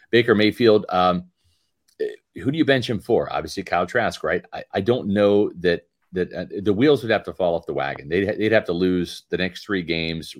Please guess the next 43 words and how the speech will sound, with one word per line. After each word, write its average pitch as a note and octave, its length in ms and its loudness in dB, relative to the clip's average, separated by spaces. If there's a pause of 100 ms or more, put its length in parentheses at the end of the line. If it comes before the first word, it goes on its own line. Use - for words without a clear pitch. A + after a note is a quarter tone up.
Really, G2+ 480 4
just F#2 300 -8 (120)
the E2+ 80 -10
ship F#2+ 260 -4
is - 120 -6
sinking, E2 400 -8 (680)
uh, D#2+ 140 -2
before E2+ 320 -2
they, E2 180 2
they, D#2+ 320 -6 (180)
they F2 260 -4 (100)
turn G2 320 -4
to F2 120 -6
Kyle E2+ 260 0
Trask, D#2+ 420 -6
because E2+ 420 -2
I G2 40 -2
don't G#2+ 140 -2
think F#2 220 -4
Trask E2+ 400 -2
is D#2 120 -4
going F2 260 -4
to F2 100 -14
give D2+ 160 -6
them D#2 240 -8
any, E2+ 380 -4 (560)
uh, D#2+ 180 -4
better G2 340 2
chance F#2 380 -4
of D2+ 140 -4
winning. G#2+ 420 -2 (840)
Uh, - 160 -10
maybe A2 280 4
he G#2 120 2
wins F#2+ 260 0
a F2+ 80 -4
game F2 220 -2
or E2 60 -2
two - 140 -6
down E2+ 200 -2
the D#2 60 -12
stretch, - 580 -2
but, E2+ 320 -4